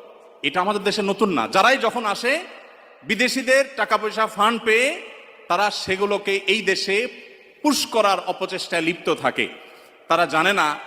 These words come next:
এদেশের ওলামা একরাম তাদের শেষ রক্তবিন্দু থাকা পর্যন্ত এ সকল অনাচারের বিরুদ্ধে তারা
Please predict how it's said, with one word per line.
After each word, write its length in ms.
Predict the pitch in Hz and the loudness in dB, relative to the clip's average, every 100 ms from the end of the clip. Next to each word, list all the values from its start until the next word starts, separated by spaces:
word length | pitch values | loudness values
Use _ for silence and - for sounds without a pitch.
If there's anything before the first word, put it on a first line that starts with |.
| - - - | -18 -20 -2
এদেশের 380 | 160 185 185 208 | 0 2 0 0
ওলামা 380 | 180 165 185 196 | 2 2 4 0
একরাম 540 | 190 196 202 226 233 - | 0 0 2 0 -6 0
তাদের 260 | 165 165 | 2 2
শেষ 520 | 156 - - 240 - 165 | -2 -2 0 0 -2 -4
রক্তবিন্দু 600 | 160 - 175 165 165 151 | -6 -4 -4 -2 -2 0
থাকা 240 | 151 190 | 0 0
পর্যন্ত 640 | 170 156 123 139 123 147 151 | 0 -4 0 -2 0 -2 0
এ 40 | 180 | -4
সকল 400 | - 202 - 226 | -2 -2 0 0
অনাচারের 480 | 156 156 151 147 131 | 0 0 0 -2 0
বিরুদ্ধে 340 | 139 151 170 | -2 -2 -6
তারা 180 | 151 | -4